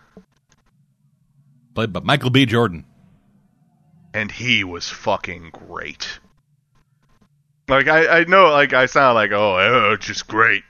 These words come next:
Speaker 2: great, great." I do have a problem with the way Claw was portrayed. Um, overall, I have a problem with the way Claw was introduced, but they did Killmonger right.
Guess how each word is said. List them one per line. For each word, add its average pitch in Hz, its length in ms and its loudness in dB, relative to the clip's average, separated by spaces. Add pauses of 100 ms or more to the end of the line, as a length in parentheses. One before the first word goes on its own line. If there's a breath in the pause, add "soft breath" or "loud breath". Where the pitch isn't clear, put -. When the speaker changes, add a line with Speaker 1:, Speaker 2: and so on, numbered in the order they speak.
Speaker 2:
great, 107 280 -2
great." 95 200 -4
I 104 80 0
do 131 160 -2
have 127 140 0
a - 20 -20
problem 107 280 -2
with 101 120 -12
the 101 60 -16
way 95 100 -6
Claw 90 280 -8
was 90 120 -10
portrayed. 90 420 -8 (640 soft breath)
Um, 85 760 -10 (840)
overall, 131 420 2
I 117 80 2
have 120 220 0
a 107 60 -10
problem 104 580 -4
with 101 240 -8 (160)
the 107 100 -6
way 92 380 -4 (340 loud breath)
Claw 107 300 -2
was 117 180 -6
introduced, 131 520 -8 (340 loud breath)
but 131 240 0
they 160 180 2
did 135 260 -2
Killmonger 98 840 -6
right. 85 460 -8